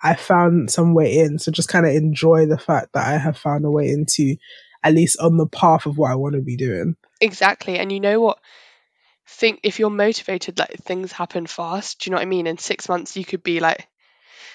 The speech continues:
Speaker 2: I'm like, "Okay, a year and a half ago, I was wiping poo <laughs> off the disabled toilet <laughs> inside a film company," <laughs> thinking, like,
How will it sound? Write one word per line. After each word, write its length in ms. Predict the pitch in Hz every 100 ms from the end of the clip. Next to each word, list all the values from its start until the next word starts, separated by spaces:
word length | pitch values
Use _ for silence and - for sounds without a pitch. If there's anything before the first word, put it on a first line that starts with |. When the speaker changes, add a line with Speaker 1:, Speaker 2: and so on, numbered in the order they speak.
| _ -
Speaker 2:
I'm 160 | 226
like, 220 | 233 208 -
"Okay, 380 | - 160 156 190 - - -
a 80 | 190
year 260 | 190 220
and 80 | 214
a 40 |
half 280 | 202 196 202
ago, 120 | 180
I 100 | 165
was 140 | 170 175
wiping 460 | 175 180 - 180
poo 300 | 170 - 185 190 - 220 - _ _
<laughs> 460 | - - 370 415 -
off 420 | - - - - - 415 - 330
the 120 | - 294
disabled 580 | 269 - 247 240 240
toilet 520 | - 247 233 180 185 - 240 - - -
<laughs> 320 | - _ _
inside 640 | - - 403 269 - 208 208
a 40 |
film 320 | - 214 208
company," 560 | 220 - 262 269 - 285
<laughs> 1600 | - - - - - - 392 - - 523 - 508 571 - - 480
thinking, 580 | - 466 370 403 427 339
like, 280 | 285 294 269